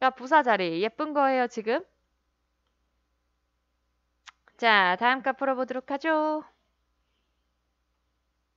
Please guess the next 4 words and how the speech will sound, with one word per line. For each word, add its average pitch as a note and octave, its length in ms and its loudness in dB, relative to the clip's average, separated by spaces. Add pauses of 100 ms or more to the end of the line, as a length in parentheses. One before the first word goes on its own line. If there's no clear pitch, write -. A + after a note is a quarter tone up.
(2500)
자, A3 220 -4
육 G3 160 -10
번 C#4+ 180 -4
갑니다. G#3+ 540 -4